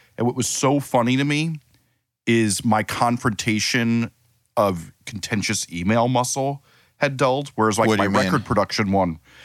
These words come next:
Speaker 1: So, like, somebody emails you something like, "I don't like that your artist is doing this. We had an agreement," something like that. And, like,
Speaker 2: Okay.
Speaker 1: you know, I don't talk, I, my bands don't like me talking about,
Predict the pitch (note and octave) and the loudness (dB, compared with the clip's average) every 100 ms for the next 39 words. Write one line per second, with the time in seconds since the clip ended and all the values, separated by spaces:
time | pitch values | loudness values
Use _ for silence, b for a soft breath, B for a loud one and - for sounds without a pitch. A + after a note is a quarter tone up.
0 | B B - A3 G3 F3+ D#3 - F#3+ E3 | B B -4 0 2 2 0 0 0 2
1 | D3 C#3+ B2+ B2+ A#2+ G#2+ G#2+ A#2+ G#2+ G2+ | 0 2 2 4 2 0 0 0 2 2
2 | F#2+ _ A2+ B2 C3 A#2+ A#2 G#2+ G#2 - | 0 _ 0 4 2 0 0 0 0 -2
3 | G2+ - B2+ G#2 G2+ G#2 G2 F#2 - G2+ | -2 -4 -4 0 2 2 2 -2 -6 -6
4 | D#2+ G#2 F#2 F2 E2 D#2+ - F2+ G2+ F#2+ | -2 0 0 -2 -4 -10 -14 -4 -2 -2
5 | - - G#2 G2+ G2 F2 F2 F#2 B2+ C3 | -6 -6 -4 0 0 0 -4 -2 2 2
6 | B2 A2+ - G2+ A2+ F#2 F#2 B2 C#3+ C3+ | 2 0 -2 -4 -2 0 -2 2 2 2
7 | B2+ - b b C3+ C3 C#3 - _ - | 0 -6 b b -2 2 0 -2 _ -2
8 | E2+ D#3 C3+ A#2 E2 - _ B2 C#3 C3 | 0 -2 -2 0 0 -2 _ 0 0 2
9 | D3 - C3 B2 A#2+ G#2 A#2 B2 B2 G#2+ | 0 2 0 0 -2 0 0 2 2 2
10 | A2+ G2 F#2+ - G2 - F#2 - F#2+ F#2 | 0 2 -2 0 -4 0 -2 0 -2 2
11 | F#2 F2+ | 2 0